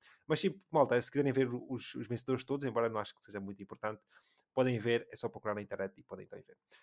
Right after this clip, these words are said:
Avançando para a próxima notícia, temos no início deste mês reportado também no podcast Conexão Coop, eh, foi dito que vários conteúdo-, que vários, eh, conteúdos de Discovery T V seria removido da biblioteca das pessoas que compraram o mesmo, tornando-se assim um grande tópico de discussão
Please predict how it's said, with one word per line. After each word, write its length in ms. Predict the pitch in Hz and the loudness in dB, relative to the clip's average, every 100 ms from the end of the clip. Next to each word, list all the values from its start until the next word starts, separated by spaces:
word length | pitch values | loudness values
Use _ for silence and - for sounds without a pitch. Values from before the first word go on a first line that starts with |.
| _ - | _ -4
Avançando 300 | 156 180 175 | 0 0 4
para 160 | 170 | 4
a 20 | 170 | 4
próxima 360 | 170 - 165 | 2 0 -2
notícia, 280 | 156 160 143 | 0 0 -2
temos 380 | 160 151 143 - | -2 -2 -2 -2
no 80 | 156 | -2
início 240 | 202 196 | -2 0
deste 220 | 160 - | 0 2
mês 240 | 170 139 - | 0 0 0
reportado 680 | 127 - 156 143 117 127 127 | -8 0 4 4 4 -6 -4
também 280 | 127 151 | -2 -2
no 100 | 247 | -2
podcast 460 | 233 202 - 170 - - | 0 0 4 4 2 -2
Conexão 420 | 233 202 - 165 | 0 0 2 2
Coop, 320 | 151 147 147 - _ _ _ | 8 8 6 -2 _ _ _
eh, 200 | 156 151 | 0 2
foi 180 | 156 165 | 2 4
dito 220 | 160 156 | 4 2
que 120 | 127 139 | -4 4
vários 280 | 165 160 | 6 6
conteúdo-, 420 | 151 143 156 151 - | 2 0 0 0 4
que 40 | |
vários, 400 | 190 180 123 - | 4 4 0 -6
eh, 240 | 131 123 123 | -4 -4 -2
conteúdos 520 | 135 127 151 127 113 | -4 0 0 0 -6
de 600 | 117 127 123 123 120 117 - | -2 2 4 4 2 -2 -6
Discovery 500 | 127 - 165 143 135 | -8 0 2 2 0
T 160 | 160 | 0
V 140 | 143 143 | 2 2
seria 220 | 135 139 | 2 2
removido 360 | 123 127 131 120 | 2 -2 -4 -2
da 140 | 208 | -2
biblioteca 460 | 175 151 151 143 127 | -2 2 2 4 0
das 140 | 120 | -2
pessoas 260 | - 127 - | -4 -6 -4
que 80 | |
compraram 460 | 156 131 131 117 - | -2 2 4 4 4
o 80 | - | -4
mesmo, 340 | 127 147 147 - - - - | -2 -2 -4 -12 -20 -20 -8
tornando-se 380 | 131 151 139 123 | 2 2 2 -2
assim 220 | 139 143 | -4 -6
um 200 | 147 135 | -4 -2
grande 260 | 127 165 160 | 2 2 4
tópico 400 | 147 139 139 - | 6 6 4 -8
de 40 | |
discussão 500 | 120 - - 131 127 | -10 -10 -2 0 0